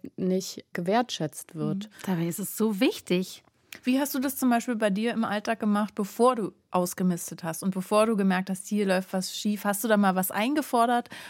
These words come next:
Speaker 3: von deinem Partner? Oder, also es ist ja auch irgendwie blöd, wenn man Wertschätzung erst einfordern muss. Es ist ja dann auch, das fühlt sich ja dann auch <laughs> nicht so gut an, wie wenn jemand das wirklich von vornherein sehen würde, was man alles leistet.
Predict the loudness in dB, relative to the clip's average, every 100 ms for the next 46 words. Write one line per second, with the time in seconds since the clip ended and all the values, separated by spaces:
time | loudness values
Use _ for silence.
0 | -2 2 4 4 2 2 0 0 0 0
1 | -2 0 0 2 0 0 0 0 0 2
2 | 2 2 2 2 4 2 4 2 4 4
3 | 2 0 -2 -2 0 0 0 0 2 2
4 | 4 2 0 -2 -4 -6 -2 0 2 0
5 | 0 -4 0 2 2 2 2 2 4 2
6 | 2 -2 -2 0 0 2 -2 0 0 0
7 | 0 2 2 2 2 2 0 -2 -4 -4
8 | -4 -4 -4 0 0 2 2 2 0 -2
9 | -4 -4 -4 -4 -6 -8 -8 -8 -8 -6
10 | -6 -8